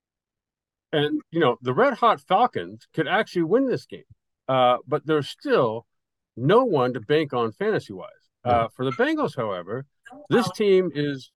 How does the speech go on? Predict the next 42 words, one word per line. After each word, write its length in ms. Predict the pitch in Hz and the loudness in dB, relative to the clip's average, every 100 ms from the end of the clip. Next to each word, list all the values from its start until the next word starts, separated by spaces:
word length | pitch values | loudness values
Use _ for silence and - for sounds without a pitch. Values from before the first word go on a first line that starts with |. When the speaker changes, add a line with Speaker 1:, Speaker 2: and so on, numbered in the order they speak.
| - | -10
Speaker 1:
back 400 | 110 147 156 147 - | 0 2 2 -4 -2
on 220 | 127 120 | 0 0
offense, 540 | 104 104 - 76 _ 107 | -2 -6 -8 -20 _ -14
n-, 140 | 107 - | -12 -4
no 340 | 123 135 143 | -2 0 0
doubt. 300 | 123 98 87 _ | 0 -4 -6 _
Burrow, 340 | 143 151 151 147 | 2 4 2 -2
Chase, 440 | - 139 143 127 | -6 -4 -4 -6
Mixon. 480 | 123 135 - 139 131 _ | -6 -6 -6 -8 -8 _
You 180 | 117 196 | -10 -4
mentioned 360 | 165 143 113 | -2 -4 -10
Tyler 340 | - 135 120 117 | -8 -4 -2 -2
Higgins 300 | 131 123 110 | -4 -4 -4
or 200 | 104 98 - - | -4 -6 -10 -12
T 120 | 123 | -6
Higgins. 320 | 131 110 - _ _ _ | -4 -6 -10 _ _ _
Tyler 260 | 170 180 143 | 0 0 0
Boyd's 300 | 123 147 123 | 0 0 0
another 280 | 127 127 107 | -4 -4 -6
guy 180 | 92 | -8
that 160 | 87 - | -8 -14
could, 220 | 98 90 _ _ _ | -20 -20 _ _ _
could, 200 | 101 92 _ _ _ _ _ _ | -16 -16 _ _ _ _ _ _
you 100 | - | -8
could 180 | 127 120 | -6 -6
fit 280 | - 151 131 | -6 -6 -4
in 160 | 127 120 | -4 -4
there 180 | 104 | -4
if 180 | 98 90 | -8 -14
you 120 | 95 | -16
had 180 | 92 90 | -12 -12
him. 80 | 78 _ _ _ _ _ _ _ _ _ 147 | -12 _ _ _ _ _ _ _ _ _ 6
Speaker 2:
Lions, 300 | 175 214 - | 8 8 8
Cowboys. 560 | 208 254 240 139 107 | 10 12 12 8 8
Lions 320 | 123 160 226 | 6 6 4
had 100 | 196 | 6
an 80 | 143 | 8
off 300 | 123 107 - | 10 8 8
week, 240 | 107 139 147 | 6 8 6
and 160 | 107 | 4
with 100 | 98 | 2
Swift 320 | - 160 123 | 4 4 4